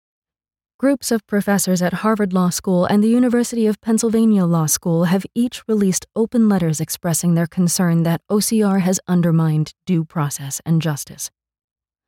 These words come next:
Supporters of the preponderance standard, including Catherine Lehman, the previous head of O C R, argue that preponderance is the standard that courts say to use in administrative and civil proceedings,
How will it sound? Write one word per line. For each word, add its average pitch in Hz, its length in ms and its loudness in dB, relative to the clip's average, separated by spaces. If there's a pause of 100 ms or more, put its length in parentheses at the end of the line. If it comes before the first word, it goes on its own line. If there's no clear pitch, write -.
(240)
Supporters 208 600 -4
of 147 140 -4
the 156 80 -6
preponderance 147 680 -4
standard, 135 480 -8 (540)
including 220 560 0
Catherine 165 460 -2
Lehman, 196 400 2 (560)
the 226 100 0
previous 196 480 0
head 165 160 -4
of 151 100 -4
O 170 120 0
C 185 240 0
R, 160 340 0 (680)
argue 247 300 2
that 220 240 -2
preponderance 240 720 0
is 185 140 -2
the 185 80 -4
standard 185 480 0
that 196 240 -2
courts 226 340 -4
say 165 180 -4
to 175 140 -8
use 165 280 -2
in 165 100 0
administrative 165 720 0
and 185 160 2
civil 196 260 0
proceedings, 151 580 -6